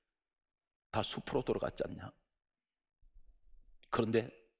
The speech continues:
현재 너는 어디에 서 있니? 바로 너는 내 앞에 와 있잖아. 하나님 만났다는 것입니다. 여러분, 성공자입니다. 오늘 성경 말씀은 이렇게 기록하고 있습니다. 잠언 십육 장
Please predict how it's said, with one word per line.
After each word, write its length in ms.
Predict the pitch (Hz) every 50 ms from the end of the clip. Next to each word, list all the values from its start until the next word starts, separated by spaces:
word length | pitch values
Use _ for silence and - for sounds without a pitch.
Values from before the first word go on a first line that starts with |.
| _ _ _ _ _ _ _ _ _ _
현재 300 | - - 143 143 139 131
너는 220 | 127 127 117 117 -
어디에 240 | 104 107 107 123 123
서 160 | - - 104
있니? 320 | 90 87 87 98 101 117 - _ _ _ _ _ _ _ _ _ _ _ _ _
바로 180 | - - 98 92
너는 220 | 95 104 101 92
내 80 | 92 87
앞에 260 | 87 95 - - - 92
와 140 | 82 85
있잖아. 480 | 90 87 - - 95 - - - - - _ _ _ _ _ _ _ _ _ _ _ _ _ _ _ _ _ _ _ _
하나님 300 | - - 110 92 87 95
만났다는 460 | - - - - - - - - -
것입니다. 360 | - - - - - - - _ _ _ _ _ _ _ _ _ _ - - - - _ _ _ _ _ _ _ -
여러분, 260 | 113 123 127 156 160
성공자입니다. 800 | - - - 135 120 113 135 147 131 110 80 73 71 - - - - - - _ _ _ _ _ _ _ - - - - _ _ _ _ _ _ - _ _ _ _ _ _ _ _ _ _ _ _ - - - _ _ _ _ _ _ _
오늘 160 | 143 156 208
성경 360 | 208 - - 151 143 147 143
말씀은 300 | 156 151 147 - 190 226
이렇게 240 | 214 151 - - 170
기록하고 460 | 160 - - 123 - - 127 113 123
있습니다. 560 | 123 104 - - 104 98 98 98 107 104 101 - - - _ _ - - - -
잠언 240 | - 147 151 165 196
십육 380 | - - 165 165 165 160 -
장 240 | - 196 170 170 170